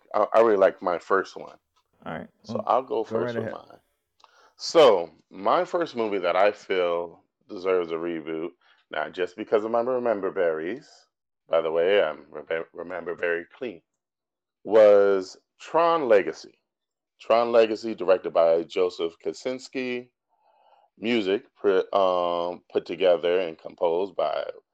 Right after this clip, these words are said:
Speaker 1: a lot of my favorite, one of my favorite, Daft Punk, Guy Manuel de Home Crystal. Starring Jeff Bridges and Garrett Hedlund.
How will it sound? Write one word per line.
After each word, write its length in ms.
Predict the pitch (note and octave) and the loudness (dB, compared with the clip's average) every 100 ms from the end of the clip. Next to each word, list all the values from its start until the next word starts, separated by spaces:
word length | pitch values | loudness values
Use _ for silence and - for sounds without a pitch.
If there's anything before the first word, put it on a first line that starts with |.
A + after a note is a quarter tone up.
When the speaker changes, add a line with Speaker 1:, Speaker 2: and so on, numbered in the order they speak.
| _ _ _ _ _ _ _ _ _ _ _ _ - | _ _ _ _ _ _ _ _ _ _ _ _ -4
Speaker 1:
a 60 | |
lot 340 | D3+ A#2+ G2+ G2 | 4 8 8 8
of 120 | F#2+ | 4
my 280 | F#2 F2 F2 | 0 -2 -4
favorite, 640 | - E2+ D#2+ E2 D#2 D#2+ _ _ - | -4 -4 -4 -6 -6 -6 _ _ -4
one 180 | A#2 A#2 | 0 2
of 40 | |
my 140 | G2 F2 | 0 -2
favorite, 460 | E2+ D#2 E2 A#2+ _ | -2 -4 -4 -8 _
Daft 300 | F2 D2+ - | -4 -4 -4
Punk, 280 | - E2+ - _ _ _ _ _ _ _ _ _ _ _ _ _ _ _ _ E2 | -6 -6 -6 _ _ _ _ _ _ _ _ _ _ _ _ _ _ _ _ -12
Guy 360 | D#2 F2+ F2+ F2 | 2 6 6 4
Manuel 800 | F2 E2 F2+ A#2+ B2 A#2+ A#2 | -2 -6 2 4 6 6 4
de 180 | A2+ E3 | 2 -4
Home 480 | A#2 G2 F#2+ F#2 F#2 _ _ _ _ _ | -8 -4 -4 -6 -10 _ _ _ _ _
Crystal. 420 | F#2 E2+ - - _ _ _ _ _ _ _ _ _ _ _ - | -10 -10 -12 -18 _ _ _ _ _ _ _ _ _ _ _ -8
Starring 760 | - C#3+ B2+ G2+ D#2 C#2 - _ _ _ _ _ _ _ _ _ _ _ _ G2 | 4 6 8 4 0 -12 -20 _ _ _ _ _ _ _ _ _ _ _ _ -6
Jeff 280 | G2 F#2+ F2 | 2 2 2
Bridges 840 | F#2+ F#2+ F2 G2 D#3 F#3 - - _ _ _ _ _ _ _ _ _ _ _ _ _ _ - | 2 2 0 -4 -6 -12 -20 -20 _ _ _ _ _ _ _ _ _ _ _ _ _ _ -8
and 500 | F2 E2+ F2 F2 D2+ | -6 -4 -6 -8 -12
Garrett 440 | - F2 F#2 A2+ | -4 2 2 2
Hedlund. 400 | B2 E3+ D#3+ - | -2 -6 -6 -16